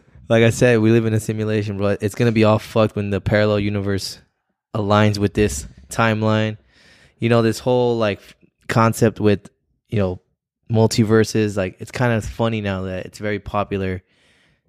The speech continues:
in storytelling. It's popular in movies. You know, shout out to Avengers. You know, fuck Thanos. Maybe Thanos was, I mean,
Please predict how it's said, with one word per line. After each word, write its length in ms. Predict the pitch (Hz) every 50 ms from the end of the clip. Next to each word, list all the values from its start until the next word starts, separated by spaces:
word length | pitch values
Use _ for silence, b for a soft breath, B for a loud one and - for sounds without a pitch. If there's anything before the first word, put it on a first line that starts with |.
| _ _ _ _ _
in 160 | 123 110 95
storytelling. 840 | - - - 117 113 110 107 98 - - 101 95 95 95 95 92 95
It's 80 | 90 -
popular 400 | - 107 101 98 104 95 98 95
in 100 | 92 92
movies. 580 | 95 98 98 95 98 98 98 98 95 - - -
You 100 | - 98
know, 100 | 98 92
shout 240 | 92 - - 101 98
out 200 | 95 92 92 -
to 140 | - 101 92
Avengers. 580 | 90 - 95 95 95 95 98 95 95 95 92 - b b b b b b b b b b b b
You 140 | _ 107 98
know, 260 | 92 90 90 90 95 _ _ _ _ _ _ _
fuck 280 | - - 113 107 98 -
Thanos. 420 | - 107 107 107 107 104 104 101
Maybe 240 | 107 107 107 107 104
Thanos 380 | - - 110 110 110 107 98 104
was, 240 | 104 110 104 104 -
I 80 | - 104
mean, 220 | 98 101 95